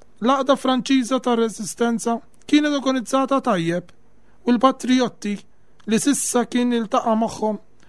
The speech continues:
ħadmu l-parti tagħhom bil-għaqal, li kważi beda jħoss ruħu meħlus minn kull inkwiet. Beda jħossu għajjin għall-aħħar u ġitu kemm il-darba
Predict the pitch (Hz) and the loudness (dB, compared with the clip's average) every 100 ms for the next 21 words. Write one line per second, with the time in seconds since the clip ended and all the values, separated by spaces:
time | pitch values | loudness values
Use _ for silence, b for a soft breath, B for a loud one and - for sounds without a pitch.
0 | b 269 233 - 269 254 - 254 247 254 | b 0 0 0 -2 0 2 2 0 -4
1 | 247 202 - 220 226 226 220 160 165 180 | -2 -4 -2 -2 0 0 0 -2 -4 -6
2 | - - - - - - 208 - 277 240 | -10 -20 -20 -20 -20 -8 -6 2 2 2
3 | 262 254 254 247 240 247 - 233 240 240 | 0 2 2 0 -2 -4 -4 -6 -4 -2
4 | 240 196 226 240 - 214 220 240 240 240 | -2 -2 -2 -4 -4 -6 -4 -2 -2 -2
5 | 180 160 156 - - - - - - - | -4 -4 -4 -14 -20 -20 -20 -20 -20 -20
6 | - - - - - - - - - - | -20 -20 -20 -20 -20 -20 -20 -20 -20 -20
7 | B B B B 226 247 285 233 285 - | B B B B 2 4 4 2 -2 -2
8 | 262 262 262 220 185 196 - 208 240 233 | -2 0 0 -2 -2 -4 -6 -2 0 0
9 | 185 - 190 165 - - - - - b | -4 -6 -10 -12 -18 -20 -20 -20 -20 b
10 | b b 240 190 302 294 294 - 269 285 | b b 0 4 2 2 -4 0 0 0
11 | 285 262 240 208 190 202 | -2 0 0 0 -2 -6